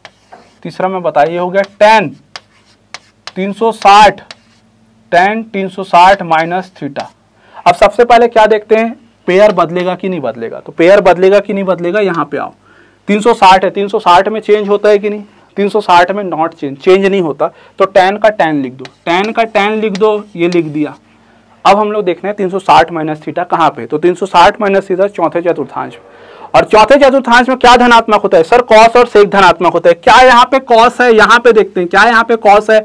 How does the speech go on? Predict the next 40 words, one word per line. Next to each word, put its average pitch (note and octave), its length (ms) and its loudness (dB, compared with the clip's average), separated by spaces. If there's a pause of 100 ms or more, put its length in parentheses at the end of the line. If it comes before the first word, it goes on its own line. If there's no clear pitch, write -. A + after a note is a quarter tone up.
(300)
नहीं। E3 200 -4
क्या G#3+ 160 2
यहाँ A3+ 200 4
पे A3+ 140 0
sec G3+ 260 -2
है? G3 60 -8
नहीं। E3+ 180 -4
तो G3 100 -6
negative D#3+ 440 -4
डाल A#2+ 180 -6
दो, B2+ 160 -14 (400)
होता E3+ 240 -2
तो G#3 140 -4
positive D3 480 -4
डालते, - 380 -16
होता D3+ 280 0
तो G3 180 -4
positive C#3 440 -4
डालते। - 920 -12
ये F3+ 80 4
हो C#3+ 140 -2
गया, A#2+ 180 -18 (560)
क्या F#3 80 4
आप G3+ 80 2
समझ G3+ 280 0
गए? A#3 120 0 (300)
एक A#3+ 160 4
last G3 500 2
में B3 140 0
ले A3+ 120 2
लेता F#3+ 240 -2
हूँ, G#3 160 -6
एक F3 180 -10
last F#3+ 360 0
में G#3+ 120 -2
ले F#3+ 120 -4
लेता E3+ 220 -4
हूँ, D#3+ 200 -6
यहाँ E3 180 -2
पे G3+ 120 -4